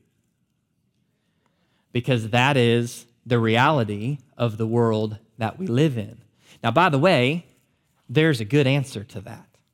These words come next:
And that's what we're gonna unpack with the last, we, we actually got twenty-five minutes till that clock reads five five.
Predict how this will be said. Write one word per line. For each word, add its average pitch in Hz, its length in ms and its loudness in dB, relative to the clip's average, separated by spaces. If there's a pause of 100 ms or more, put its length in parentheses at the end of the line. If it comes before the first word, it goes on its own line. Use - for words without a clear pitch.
(840)
And 117 100 -2
that's 147 220 0
what 147 80 -2
we're 135 140 2
gonna 127 200 0
unpack 131 440 0
with 123 100 -4
the - 80 -6
last, 120 340 0
we, 123 220 -6
we 127 100 0
actually 127 280 -2
got 113 140 -4
twenty-five 151 440 0
minutes 120 300 -2
till 127 100 -6
that 123 180 -2
clock 117 300 -2
reads 117 220 -4
five 113 220 -4
five. 101 300 -10